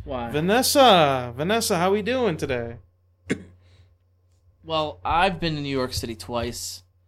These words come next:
Speaker 2: Can you tell us what's going on in New York?
Speaker 1: Both times I didn't enjoy it.
Speaker 2: There's something going on in New York.
Speaker 1: It's too crazy. I don't know. I didn't,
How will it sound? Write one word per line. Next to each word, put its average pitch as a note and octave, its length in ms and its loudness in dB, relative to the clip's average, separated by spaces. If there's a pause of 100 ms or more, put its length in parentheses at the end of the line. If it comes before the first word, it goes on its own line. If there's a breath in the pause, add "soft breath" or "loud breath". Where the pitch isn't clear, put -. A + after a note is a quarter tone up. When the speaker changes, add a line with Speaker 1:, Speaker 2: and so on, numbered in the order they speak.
(220)
Speaker 2:
Can F3 100 -10
you B3 100 -2
tell C4 200 4
us A#3+ 80 -2
what's A#3+ 100 -4
going A#3+ 220 -2
on A#3 100 0
in A#3 60 -4
New A#3 80 -6
York? A3+ 260 -2
Speaker 1:
Both G3+ 300 2
times F3+ 260 0
I D3+ 100 2
didn't C#3+ 200 -2
enjoy A#2 380 -8
it. A#2 100 -10
Speaker 2:
There's D3+ 120 -6
something A3 220 -2
going G#3 160 0
on F#3+ 120 -2
in F3 80 -2
New D#3+ 100 -2
York. B2+ 220 -4 (880)
Speaker 1:
It's - 240 -12
too A#3 200 -8
crazy. A#2+ 580 -8 (1700)
I C3 60 -8
don't B2+ 120 -8
know. A#2 100 -10
I A2+ 100 -8
didn't, B2 340 -12